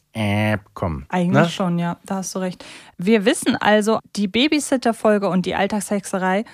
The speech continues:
Speaker 2: Altershexerei ist ein gutes Beispiel dafür, was so ein Hexfail auslösen
Speaker 1: Mhm.
Speaker 2: kann.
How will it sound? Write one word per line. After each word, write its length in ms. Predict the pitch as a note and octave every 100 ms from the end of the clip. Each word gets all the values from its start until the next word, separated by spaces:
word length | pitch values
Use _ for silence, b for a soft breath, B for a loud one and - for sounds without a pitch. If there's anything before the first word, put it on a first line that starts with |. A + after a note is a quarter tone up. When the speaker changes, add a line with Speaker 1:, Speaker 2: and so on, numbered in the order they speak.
| B B - G3+ - -
Speaker 2:
Altershexerei 920 | G#3 A#3+ - _ A3+ - - F#3 F3+ A3+ B B B
ist 580 | - G#3 G#3+ - - - _ _ _ -
ein 260 | G#3 G#3+
gutes 480 | G3 B3+ F#4+ D#4 B3
Beispiel 580 | - G#3 A3 A#3+ - A3+
dafür, 400 | G#3 G3 - F#3+
was 400 | G3+ G#3 - - _
so 160 | E3+ F#3+
ein 320 | E3+ F3 F3+
Hexfail 580 | F3 F#3 - - F3 E3+
auslösen 760 | - F3+ F#3+ E3+ D3+ D3 E3
Speaker 1:
Mhm. 40 | C3
Speaker 2:
kann. 260 | A2+ E3